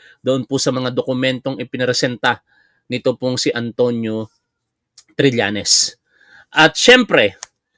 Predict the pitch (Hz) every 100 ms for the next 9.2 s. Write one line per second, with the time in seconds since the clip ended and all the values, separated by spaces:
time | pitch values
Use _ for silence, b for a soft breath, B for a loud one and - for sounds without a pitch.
0 | _ 143 143 180 220 226 214 214 208 208
1 | 185 123 95 - _ _ _ _ _ _
2 | _ - 139 165 185 190 190 208 196 202
3 | 190 175 220 - - 165 190 175 165 175
4 | 180 175 165 160 175 175 180 131 135 135
5 | 143 147 147 165 151 143 151 147 147 143
6 | 151 156 - 151 147 156 170 180 127 101
7 | - - 170 170 170 151 123 139 156 175
8 | 160 147 147 143 123 120 110 85 85 92
9 | 92